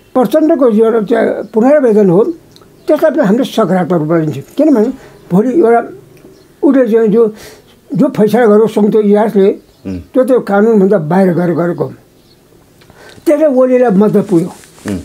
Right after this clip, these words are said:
Speaker 1: Tere e भोलि पुनर्वेदनले यो चिज गलत छ, नाम मात्र पो तिमीलाई त्यो ब-, बदल्ने अधिकार छ,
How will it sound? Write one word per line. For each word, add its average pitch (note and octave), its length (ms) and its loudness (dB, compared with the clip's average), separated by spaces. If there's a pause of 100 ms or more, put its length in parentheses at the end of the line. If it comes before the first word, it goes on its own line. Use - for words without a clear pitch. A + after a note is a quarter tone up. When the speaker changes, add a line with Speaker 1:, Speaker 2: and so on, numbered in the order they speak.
(320)
Speaker 1:
Tere D4+ 240 0
e D#4+ 160 2
भोलि G#3 360 0
पुनर्वेदनले C#4 800 0
यो B3+ 60 2
चिज G3 240 -2
गलत A3 360 0
छ, - 60 0 (1000)
नाम C#4 180 2
मात्र C#4+ 240 2
पो F4+ 120 0
तिमीलाई C4 280 2
त्यो A3 140 -2
ब-, G#3+ 380 -4
बदल्ने G#3+ 320 2
अधिकार F#3 380 0
छ, C3 80 -12